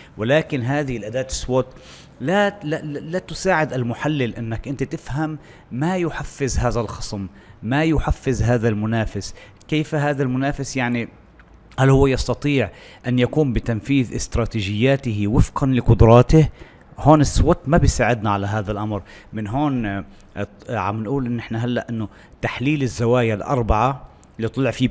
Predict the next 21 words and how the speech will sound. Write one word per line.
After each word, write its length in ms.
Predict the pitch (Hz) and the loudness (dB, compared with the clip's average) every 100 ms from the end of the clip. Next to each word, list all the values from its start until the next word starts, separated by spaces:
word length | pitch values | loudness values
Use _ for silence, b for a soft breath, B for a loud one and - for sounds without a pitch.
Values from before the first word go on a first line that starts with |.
| - | 4
بيتر 280 | 147 139 120 | 4 4 0
دراكر، 480 | 110 127 - 127 | 2 2 2 -2
بدي 220 | 107 101 101 | 0 -2 -2
أشوف 200 | 135 - | -4 -6
كيف 240 | 151 - | -2 0
بده 140 | 107 | 0
يساعدني 500 | 113 - 110 135 123 | 0 -2 -4 -4 -4
بهذا 320 | 92 95 98 98 | -4 -6 -6 -6
المجال. 460 | 92 90 107 92 B B B B - | -6 -4 -4 -4 B B B B -12
طيب، 180 | 117 110 85 - - | -6 -6 -8 -16 -6
ما 180 | 139 175 | -2 0
هو 240 | 156 135 | 0 -2
تحليل 420 | 110 120 117 113 | -4 -10 -8 -8
الزوايا 460 | 101 110 107 104 101 | -10 -8 -8 -6 -8
الأربعة؟ 560 | 85 110 101 87 95 B B B B | -8 -8 -8 -10 -12 B B B B
الفور 560 | 107 107 101 135 143 135 | -8 -8 -6 -2 0 0
كورنرز 720 | - 135 131 131 127 117 107 - | -2 -2 -2 -2 -2 -4 -8 -8
أناليسيز. 640 | 113 113 98 - 92 - B B B 117 | -6 -4 -6 -8 -10 -12 B B B -4
آه، 160 | 113 | -2
هذه 640 | 101 156 160 135 135 135 110 | -2 -2 -4 -4 -6 -6 -6
أداة 260 | 113 127 | -6 -6